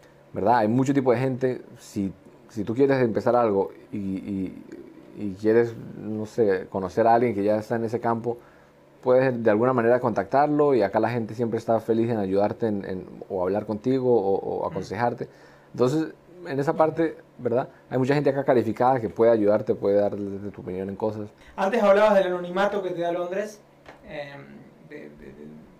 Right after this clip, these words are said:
Speaker 2: eso de que falta que te sentís parte de un barrio, que conoces gente. A la hora de tu emprendimiento o a la hora de, de emprender, ¿crees que eso es una ventaja o una, o una desventaja?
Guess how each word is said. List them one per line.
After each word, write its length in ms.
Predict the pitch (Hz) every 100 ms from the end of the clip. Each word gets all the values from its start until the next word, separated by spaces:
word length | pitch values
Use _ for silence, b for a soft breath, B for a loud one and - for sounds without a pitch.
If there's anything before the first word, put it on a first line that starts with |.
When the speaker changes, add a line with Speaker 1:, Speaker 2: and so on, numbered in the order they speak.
| - - - -
Speaker 2:
eso 200 | 165 165
de 100 | 165
que 140 | 160
falta 260 | 151 160 165
que 100 | 151
te 40 |
sentís 320 | 147 156 156 -
parte 300 | 160 160 160
de 80 |
un 100 | 170
barrio, 480 | 202 247 240 208 180
que 60 | 160
conoces 320 | 160 156 180
gente. 340 | 190 190 196 - B B
A 80 | 165
la 100 | 170
hora 140 | 196 208
de 60 |
tu 120 | 196 185
emprendimiento 600 | 175 165 165 180 190 190
o 80 | 160
a 40 |
la 80 | 160
hora 140 | 180
de, 260 | 170 143 143
de 120 | 147
emprender, 600 | 143 143 147 151 180 202 - B B -
¿crees 200 | 175 180
que 80 | 190
eso 160 | 180
es 80 | 180
una 160 | 180 170
ventaja 360 | 165 202 202
o 120 | 202
una, 420 | 180 170 160 151 - -
o 60 | 156
una 160 | 156
desventaja? 480 | 151 151 147 143 -